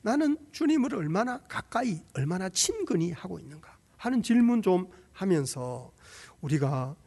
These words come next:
정말 예배를 좋아하고, 예배당 좋아하고, 하나님의 말씀을 사랑하고, 여호수아가 이제 제대하고 돌아가는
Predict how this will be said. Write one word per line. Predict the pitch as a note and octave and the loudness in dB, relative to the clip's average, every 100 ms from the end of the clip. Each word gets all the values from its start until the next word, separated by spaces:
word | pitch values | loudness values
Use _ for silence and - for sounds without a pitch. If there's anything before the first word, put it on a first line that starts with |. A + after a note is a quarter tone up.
| _ - | _ -16
정말 | - B2 B2+ | -4 0 4
예배를 | C#3+ C#3+ C3+ | 6 6 4
좋아하고, | C3 C#3+ C3 C3+ C3 B2+ C3 C3 C#3 | 0 -4 -4 -4 -6 -8 -10 -10 -6
예배당 | C#3 C#3 C3 C3 C3 | 0 2 4 2 -2
좋아하고, | C3+ C#3 C#3 C3+ D3 | -8 -8 -10 -12 -8
하나님의 | D3+ C#3 C3+ | -6 -6 -6
말씀을 | C#3 - C#3 C#3+ | -8 -8 -6 -6
사랑하고, | C3+ C#3 D3 C3+ C#3+ C3+ C3 C3 E3 - - - - - - _ _ _ _ - | -8 -8 -8 -10 -12 -12 -12 -14 -18 -20 -20 -20 -20 -20 -20 _ _ _ _ 6
여호수아가 | F#3 B3 D#4 C#4+ G#3 D3 F3+ C#3 - - _ - | 10 12 10 6 4 4 2 0 -6 -18 _ -2
이제 | A3+ B3 | 0 4
제대하고 | F3 F3+ C#4 C4+ G#3+ | 6 8 6 4 4
돌아가는 | C4 C#4+ G3+ G3 G#3 G#3 | 4 4 4 4 4 4